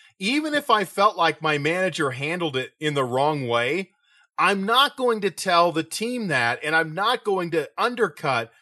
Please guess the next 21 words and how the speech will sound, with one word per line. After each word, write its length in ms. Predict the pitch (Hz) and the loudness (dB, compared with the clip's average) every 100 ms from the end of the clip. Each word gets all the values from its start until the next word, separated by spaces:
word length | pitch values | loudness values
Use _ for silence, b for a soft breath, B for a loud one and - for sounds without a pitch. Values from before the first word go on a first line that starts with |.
| b b | b b
that 300 | 135 190 160 | -2 -2 0
person's 420 | 208 220 214 180 | 4 4 4 -2
authority 600 | 147 - 208 220 185 131 b b | -2 2 2 4 2 0 b b
by 200 | 151 156 | 2 2
switching 720 | - - 151 226 - 208 170 | 0 -2 -4 -6 -4 -4 -2
or 140 | 151 | -2
reversing 720 | 135 139 110 160 202 - 143 127 | -2 -6 -2 -2 0 -2 -4 0
whatever 300 | 156 165 160 | 0 2 0
they 120 | 151 | 0
put 240 | - 160 | -2 -4
in 100 | 131 | -4
place. 380 | - 180 127 - b b b b - | -2 -2 -2 -6 b b b b -4
At 180 | 175 180 | -2 2
that 260 | 226 277 - | 2 2 -2
point, 300 | 196 170 170 | -2 2 2
I'm 140 | 226 | 2
gonna 180 | 214 165 | 0 -2
talk 400 | - - 220 - | -4 -2 -2 -2
to 80 | 170 | -4
the 120 | 151 | -2
manager 600 | 127 110 110 117 107 | 0 -2 -2 -4 -6